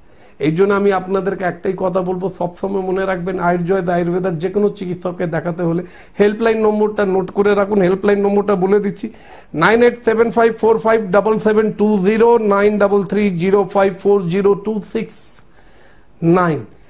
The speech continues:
আর WhatsApp নম্বরটা হচ্ছে নাইন এইট থ্রি ওয়ান ওয়ান এইট টু এইট টু সেভেন। আমাদের কর্পোরেট চেম্বারে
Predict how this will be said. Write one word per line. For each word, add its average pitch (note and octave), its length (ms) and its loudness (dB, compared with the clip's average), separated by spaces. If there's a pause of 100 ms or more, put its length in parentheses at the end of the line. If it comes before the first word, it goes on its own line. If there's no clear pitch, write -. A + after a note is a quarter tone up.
(220)
আর C3+ 140 0
WhatsApp F#3+ 500 -2
নম্বরটা G#3+ 420 0
হচ্ছে G#3 280 -2
নাইন F3+ 340 0
এইট G3+ 240 -2
থ্রি G3+ 380 -2
ওয়ান F3+ 260 0
ওয়ান F#3+ 240 -2 (120)
এইট F3 220 -2 (120)
টু F#3+ 260 -6
এইট D#3+ 200 -2 (100)
টু F3+ 240 -4
সেভেন। B2 220 -8 (300)
আমাদের G#3+ 340 0
কর্পোরেট G#3+ 540 -2
চেম্বারে G#3+ 500 0